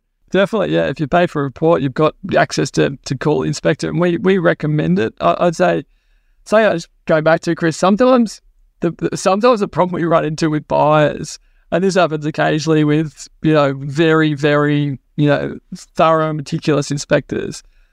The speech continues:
they just come up to a good property. And so they come up to a good property and they go, "Cool, there was actually no major defects, like, three or four minor defects, and here's the report." And then someone pays for that and goes, "Why did I pay for this, you know,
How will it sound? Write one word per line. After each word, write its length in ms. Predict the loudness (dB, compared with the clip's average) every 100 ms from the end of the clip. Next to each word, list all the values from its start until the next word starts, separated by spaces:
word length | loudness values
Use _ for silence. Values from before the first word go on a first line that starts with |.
| _ _
they 140 | -2 0
just 160 | 0
come 160 | 2 2
up 220 | 2 0
to 140 | -4
a 60 | -2
good 200 | -2 -4
property. 340 | -4 -4 -4 -6 _ _ _ _ _ _ _
And 160 | -2 0
so 160 | 0 2
they 140 | 2
come 160 | 4 2
up 80 | 2
to 100 | -2
a 40 |
good 160 | -2 -2
property 380 | 0 0 0
and 80 | 2
they 140 | 2 2
go, 220 | 0 0
"Cool, 260 | 2 2 2
there 80 |
was 100 | 0
actually 380 | 0 0 -2 0
no 180 | 2 2
major 280 | 2 0 0
defects, 520 | -2 0 0 0 0
like, 300 | 0 0 0 -8 _ _ -16
three 360 | -10 -2 0 0
or 80 |
four 200 | 0 0
minor 320 | 2 2 2 2
defects, 600 | 2 2 2 2 0 -14 _ _ -4
and 120 | 2
here's 200 | 4 4
the 80 | 2
report." 360 | 0 0 0 -4 _ _ -2
And 120 | 0
then 140 | 2
someone 340 | 2 2 0 -2
pays 360 | 0 0 0
for 100 | 0
that 280 | -2 -2 -6 _ _
and 160 | 0 2
goes, 540 | 4 4 0 -2 -10 _ _ _ _
"Why 160 | 0 2
did 100 | 2
I 60 |
pay 260 | 2 2 2
for 80 | 0
this, 380 | -2 -2 -6 -2
you 100 | 2
know, 200 | 2